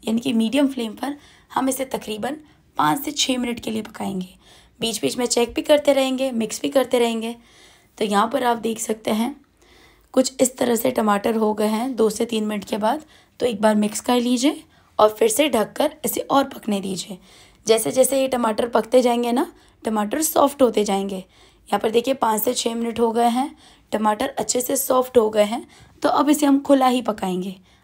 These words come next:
अब इसे हमें ढककर नहीं पकाना है, इस तरह से खुला ही पकाएं। खट्टी मीठी टमाटर की चटनी बना रहे हैं ना, तो इसके अंदर मैंने डाल दिया है एक बड़ा चम्मच गुड़। तो ये सॉफ्ट गुड़ है, यानी कि ये देसी गुड़ है। आप चाहे ना तो वो जो बारीक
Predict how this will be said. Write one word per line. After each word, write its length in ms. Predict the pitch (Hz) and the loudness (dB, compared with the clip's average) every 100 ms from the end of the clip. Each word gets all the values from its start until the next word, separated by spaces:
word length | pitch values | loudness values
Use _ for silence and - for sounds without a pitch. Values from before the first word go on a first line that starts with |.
| - | -2
अब 140 | 220 240 | 0 0
इसे 140 | 254 | -2
हमें 160 | 247 226 | -2 -2
ढककर 300 | 214 214 247 | -2 -2 0
नहीं 140 | 247 | 0
पकाना 360 | 247 220 214 233 | -2 -2 0 -2
है, 120 | 311 - _ _ - | -4 -10 _ _ -4
इस 160 | 226 | -2
तरह 160 | 240 226 | -2 -2
से 120 | 233 | -2
खुला 260 | 233 226 208 | -2 -2 -2
ही 100 | 233 | -4
पकाएं। 340 | 233 269 330 - - - _ | -4 -4 -4 -6 -20 -20 _
खट्टी 280 | - 226 277 | -6 -4 -4
मीठी 200 | 269 262 | -4 -4
टमाटर 380 | 269 247 240 247 | -2 0 -2 -2
की 140 | 254 | -4
चटनी 260 | 254 247 254 | -2 -2 -2
बना 240 | 240 233 233 | 0 2 2
रहे 100 | 233 | 0
हैं 40 | |
ना, 140 | 285 - - _ - | -4 -8 -20 _ 0
तो 60 | |
इसके 240 | 226 - 262 | 0 0 -6
अंदर 200 | 240 247 | -4 -4
मैंने 200 | 247 240 | -4 0
डाल 240 | 214 220 | 2 2
दिया 200 | 220 233 | 0 0
है 160 | 220 339 - - _ - | -2 -6 -14 -20 _ 2
एक 200 | 294 285 | 4 4
बड़ा 160 | 262 247 | 0 0
चम्मच 420 | 233 226 285 - - | -2 -4 -8 -10 -12
गुड़। 300 | 185 220 208 | 0 4 4
तो 220 | 190 - | 2 2
ये 180 | 240 254 | 4 4
सॉफ्ट 460 | - 254 247 - 254 | 0 0 -2 -4 -2
गुड़ 200 | 247 262 | 0 2
है, 80 | 277 | 2
यानी 180 | 240 | 0
कि 120 | 240 240 | -2 -2
ये 120 | 233 | 0
देसी 380 | 190 208 202 247 | 0 0 0 -4
गुड़ 200 | 220 233 | -2 -2
है। 160 | 226 - _ - _ _ | -4 -14 _ -20 _ _
आप 200 | - 226 | 0 0
चाहे 260 | - 262 269 | 2 2 2
ना 160 | 294 370 - _ _ - | 0 -4 -14 _ _ -8
तो 80 | 254 | -2
वो 120 | 262 | 0
जो 180 | 262 269 262 226 | 2 0 -2 -2
बारीक 440 | 202 196 233 233 | 0 0 -2 -8